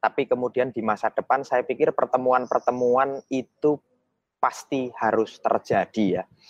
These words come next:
Jadi, eh, kemungkinan, eh, sa-, saya sebenarnya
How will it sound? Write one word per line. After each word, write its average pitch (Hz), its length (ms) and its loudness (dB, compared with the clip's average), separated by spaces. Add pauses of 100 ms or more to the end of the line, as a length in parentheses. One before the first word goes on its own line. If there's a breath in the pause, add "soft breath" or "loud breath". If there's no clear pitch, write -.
(240 loud breath)
Jadi, 117 320 2
eh, 104 400 4
kemungkinan, 107 880 -2 (1040)
eh, 104 500 6 (220)
sa-, - 360 0
saya 113 560 2
sebenarnya 117 1000 -4